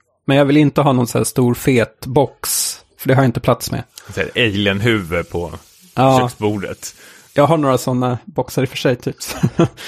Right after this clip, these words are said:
Speaker 1: det är väl undantaget. Men, ehm, eh, men, men saknar du de här typ P C Gamer-tidningarna och sånt där?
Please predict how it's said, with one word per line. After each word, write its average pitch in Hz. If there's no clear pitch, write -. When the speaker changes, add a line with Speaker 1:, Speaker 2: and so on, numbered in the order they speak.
Speaker 1:
det 151
är 139
väl 135
undantaget. 127
Men, 147
ehm, 143
eh, 78
men, 147
men 147
saknar 151
du 175
de 175
här 135
typ -
P 135
C -
Gamer-tidningarna 127
och 120
sånt 127
där? 117